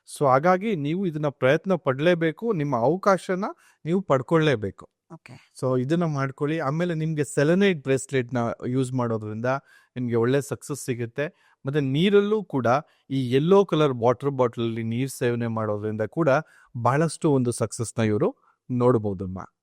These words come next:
Speaker 2: ಓಕೆ. ಎಂಟನೇ ತಾರೀಕು,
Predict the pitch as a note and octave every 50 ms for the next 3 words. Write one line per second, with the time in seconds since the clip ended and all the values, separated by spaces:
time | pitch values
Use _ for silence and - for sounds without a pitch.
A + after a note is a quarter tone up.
0 | _ _ _ _ _ _ _ _ _ _ _ _ _ _ _ - - D#3 - -
1 | C#3+ - _ _ _ _ _ _ _ _ _ _ _ _ _ _ _ - A3 B3
2 | A#3+ - C4 C4 B3+ A3+ G3+ - F#3 E3+ D#3+ D#3 - - - D#3+ -